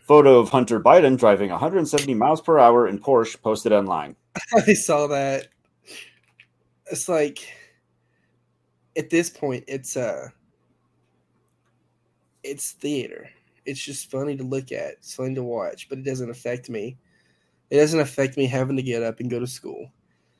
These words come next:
Speaker 2: It doesn't affect me having to, you know, pitter-patter things to make, you know, a couple bucks. It doesn't affect me anymore.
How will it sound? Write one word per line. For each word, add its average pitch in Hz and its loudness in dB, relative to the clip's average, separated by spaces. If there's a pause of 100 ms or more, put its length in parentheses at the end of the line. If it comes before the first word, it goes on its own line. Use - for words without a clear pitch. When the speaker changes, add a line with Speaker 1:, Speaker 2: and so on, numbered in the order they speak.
(200)
Speaker 2:
It - -10
doesn't 123 -6
affect 117 -6
me 120 -8
having 120 -6
to, 120 -4 (240)
you 127 -12
know, 117 -10
pitter-patter 131 -2
things 135 -6
to - -14
make, 139 -4 (380)
you 135 -4
know, 135 2
a 135 -2
couple 135 -6
bucks. 127 -6 (420)
It 135 -12
doesn't 139 0
affect 143 -2
me 113 -8
anymore. 107 -12